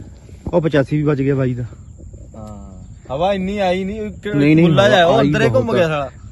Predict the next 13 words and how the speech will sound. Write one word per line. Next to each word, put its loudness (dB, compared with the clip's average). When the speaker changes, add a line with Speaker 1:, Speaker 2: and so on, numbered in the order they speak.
Speaker 2:
ਤੇਰੇ -8
ਕੰਧਾਂ -2
ਕਰਕੇ 2
Speaker 1:
<laughs> -
Speaker 2:
ਤਾਂ 0
ਗਿਰ -6
ਗਿਆ। -10
Speaker 1:
ਇੱਕ 2
ਮਹੀਨਾ 8
ਹੋਰ 6
ਕੱਢਣਾ 4
ਤਾ 4
ਉਹਦਾ, 2